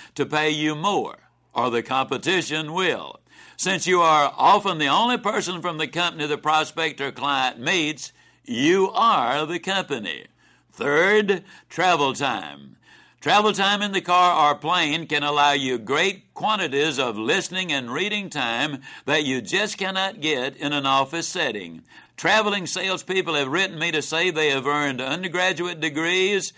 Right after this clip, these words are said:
advanced degrees, learned financial planning skills, foreign languages, vocabulary skills,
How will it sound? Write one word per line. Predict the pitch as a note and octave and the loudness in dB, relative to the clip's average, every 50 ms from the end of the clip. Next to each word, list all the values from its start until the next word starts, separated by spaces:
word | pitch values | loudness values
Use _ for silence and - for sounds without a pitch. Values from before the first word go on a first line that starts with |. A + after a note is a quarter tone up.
| - - - - | -18 -18 -6 -4
advanced | C#3+ C#3+ B2+ A#2 D#3 E3+ F#3 F#3 - - | -2 -2 0 0 2 2 2 0 -2 -2
degrees, | F3+ E3 D3+ D3+ E3 E3+ F3+ F#3 F#3+ G3 G3+ G3 D3 - - - - - - - | -4 -4 -2 -2 0 0 2 0 0 0 -4 -6 -8 -12 -16 -20 -20 -20 -12 -6
learned | - C#3+ E3 E3+ F3 F3 E3+ D3+ C#3+ | -2 0 2 2 2 0 0 -2 -4
financial | D3 D3 D3 D3+ E3+ F3+ E3 - F#3+ F#3 | -4 -2 0 0 0 0 0 -2 -4 -6
planning | C#3 C#3 D#3+ E3 E3+ E3+ E3+ E3 | -4 -2 -2 -2 -2 -2 -4 -4
skills, | C#3 - - E3+ E3+ E3+ F3+ F#3+ G3 G3 F3 - | -6 -6 -4 -2 0 0 0 -2 -4 -6 -8 -8
foreign | - - C3+ C3 C#3+ D3+ E3 D#3+ | -4 0 2 4 4 4 2 2
languages, | D#3 D#3 D#3+ E3+ E3+ F3 F3+ F3 D#3 F3+ F#3+ E3 | 0 0 0 0 0 -2 -4 -4 -2 -2 -2 -2
vocabulary | D3 C#3 A#2 G#2+ D#3 D#3+ E3+ E3+ E3+ E3+ E3 E3+ E3+ E3+ D3+ | -2 -4 -4 -2 0 0 2 2 0 0 -2 -2 -2 -2 -2
skills, | - - - E3+ F3 F3+ F#3+ F#3+ E3 | -4 -4 -2 0 0 2 0 0 -2